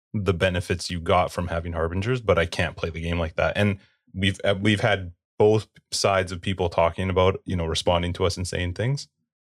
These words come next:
And I feel like Harbinger could have been so much better if they just spaced them out.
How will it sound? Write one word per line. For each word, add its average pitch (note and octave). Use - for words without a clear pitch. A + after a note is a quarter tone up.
And F#2+
I F#2+
feel G#2+
like G2
Harbinger F2+
could -
have F2+
been F2
so F2+
much D#2+
better E2
if D#2+
they E2
just D#2
spaced D2+
them -
out. -